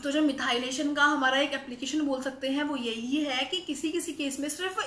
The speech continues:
एक ही parent का allele express होता है, तो दूसरे parent के allele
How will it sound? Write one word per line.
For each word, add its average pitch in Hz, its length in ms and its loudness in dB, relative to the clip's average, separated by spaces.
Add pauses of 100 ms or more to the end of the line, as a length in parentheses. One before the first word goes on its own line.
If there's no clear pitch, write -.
एक 320 240 -2
ही 392 80 2
parent 302 380 0
का 339 300 6 (380)
allele 294 260 4
express 302 380 0
होता 240 220 0
है, 269 180 2
तो 370 120 0
दूसरे 294 340 -2
parent 285 380 0
के 285 60 -2
allele 262 560 2